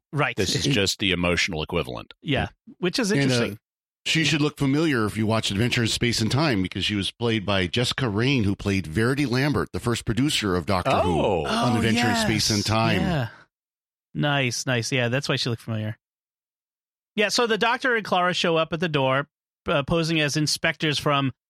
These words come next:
Speaker 1: quote unquote, the ministry. <laughs>
Speaker 2: Yeah.
Speaker 1: Like, it's like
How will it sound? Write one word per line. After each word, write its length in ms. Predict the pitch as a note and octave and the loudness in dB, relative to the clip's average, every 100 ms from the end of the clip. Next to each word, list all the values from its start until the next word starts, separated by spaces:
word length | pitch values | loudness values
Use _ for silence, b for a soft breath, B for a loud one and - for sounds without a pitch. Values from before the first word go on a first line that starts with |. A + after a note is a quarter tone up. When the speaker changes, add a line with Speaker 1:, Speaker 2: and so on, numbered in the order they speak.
| _ | _
Speaker 1:
quote 140 | - F#3 | -2 0
unquote, 300 | F3 D#3+ - _ _ - | 2 0 -2 _ _ -14
the 320 | B2 A#2+ F3 | -8 0 2
ministry. 680 | G3+ G#3+ F3+ - B2+ C3 - | 2 2 0 0 0 -2 -4
<laughs> 60 | C#3 - C#4+ - C4+ - A#3+ | -10 -4 -2 0 -2 -2 -2
Speaker 2:
Yeah. 380 | - - G#2+ - - | 0 0 0 -2 -2
Speaker 1:
Like, 200 | G#3 - F3 | -2 -2 -2
it's 260 | - D3+ | 0 2
like 240 | E3+ D#3 | 2 2